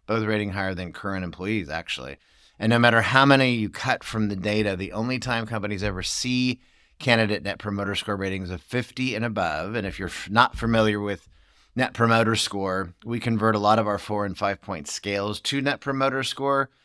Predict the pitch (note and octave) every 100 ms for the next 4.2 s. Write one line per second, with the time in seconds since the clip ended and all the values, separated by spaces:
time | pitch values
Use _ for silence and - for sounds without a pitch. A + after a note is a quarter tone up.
0 | _ _ C#3+ D3 D3+ C#3+ B2+ B2 A#2+ A#2+
1 | A#2 A#2+ G#2+ G#2 - B2+ B2 - A2+ A2+
2 | A2 F#2+ F#2 F#2 G2+ G#2 - G2+ F#2 F#2+
3 | F#2+ D#2 E2 F2+ E2+ E2 - - B1+ G1+
4 | _